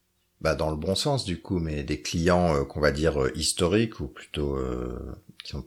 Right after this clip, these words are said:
plutôt tendance à, qui avaient, qui étaient qualifiés de conservateurs, il y a quand même, euh, alors c'est pas,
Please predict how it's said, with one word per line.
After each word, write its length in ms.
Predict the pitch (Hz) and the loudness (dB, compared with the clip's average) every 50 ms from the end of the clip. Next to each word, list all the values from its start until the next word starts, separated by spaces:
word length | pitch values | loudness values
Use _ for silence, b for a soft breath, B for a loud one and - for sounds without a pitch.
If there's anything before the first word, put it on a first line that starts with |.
| _ - | _ -18
plutôt 200 | - - - 80 | -12 -4 -4 -2
tendance 400 | - - 82 76 78 80 - - 80 | 0 2 2 2 2 2 0 2 2
à, 100 | 71 65 | 2 0
qui 260 | 58 - - - 80 | 0 -4 -4 -2 0
avaient, 160 | 73 73 73 | 0 0 0
qui 160 | - - 92 | -2 -4 -4
étaient 140 | - - - | -4 -2 2
qualifiés 340 | - 87 78 80 - - 95 | 2 2 4 4 2 0 0
de 60 | - | -2
conservateurs, 640 | - 95 85 - - 85 80 80 78 - 110 113 113 | 0 -2 -2 2 2 4 6 4 4 6 4 4 6
il 60 | 107 | 6
y 40 | 85 | 4
a 60 | 73 | 2
quand 160 | - - 87 85 | 2 2 2 2
même, 220 | 90 95 90 80 | 4 4 2 2
euh, 160 | 73 71 - | 0 0 0
alors 160 | - 69 69 | 2 0 0
c'est 180 | - - - - | 0 -4 -8 -4
pas, 140 | 65 64 | -4 -4